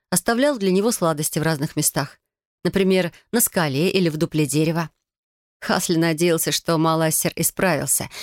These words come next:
и его снова примут в деревню Наив. Но слышал, что брат начал нарушать первое правило закона гномов, которое запрещало им показываться людям. На самом деле Маластер не попадался им на глаза, но развлекался тем, что украдкой забирался в дома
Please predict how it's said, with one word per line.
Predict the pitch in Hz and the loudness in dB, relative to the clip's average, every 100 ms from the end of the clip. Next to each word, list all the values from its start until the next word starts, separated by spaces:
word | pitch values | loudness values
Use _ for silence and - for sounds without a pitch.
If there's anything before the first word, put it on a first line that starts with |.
| - | -6
и | 170 | -2
его | 165 170 | 2 0
снова | - 185 160 | 2 0 0
примут | 165 160 156 | 0 2 0
в | |
деревню | 147 165 151 156 | 2 2 2 2
Наив. | 160 180 151 - _ _ _ _ _ - | 2 2 0 -6 _ _ _ _ _ -4
Но | 240 | -2
слышал, | 233 226 190 | 0 0 0
что | 180 - 180 | 0 0 0
брат | 185 196 175 | 2 0 0
начал | 180 175 170 | 0 0 0
нарушать | 165 165 165 180 156 | 2 2 2 0 -2
первое | - 170 156 | -2 0 0
правило | 151 165 147 147 | -2 -2 0 0
закона | 143 151 156 151 | 0 -4 -2 -2
гномов, | 143 151 143 - - _ _ _ | 0 -2 -2 -8 -14 _ _ _
которое | 175 175 165 | -4 0 0
запрещало | 156 160 - 185 185 | 0 0 2 2 0
им | 185 | 0
показываться | 190 185 151 143 - 165 | -2 -2 -4 -4 -2 -2
людям. | 135 127 139 - _ _ _ _ - | -2 -4 -8 -10 _ _ _ _ -6
На | 196 | -2
самом | 208 202 190 185 | 0 2 2 2
деле | 190 185 | 2 2
Маластер | 175 175 175 175 - 160 | 2 0 0 0 -2 0
не | 170 | 0
попадался | 165 160 160 170 165 - 160 | 0 -2 0 0 0 0 0
им | 151 | 0
на | |
глаза, | 156 156 156 208 | 0 0 0 0
но | 170 | 0
развлекался | 143 151 151 151 151 165 | -2 -2 -2 -2 0 -4
тем, | - 175 | -2 -2
что | - 165 | 0 -2
украдкой | 147 185 180 - 147 | -2 -2 -2 -2 -2
забирался | 147 156 151 - 139 | 0 0 0 0 -4
в | |
дома | 151 160 170 226 | -2 -2 0 -2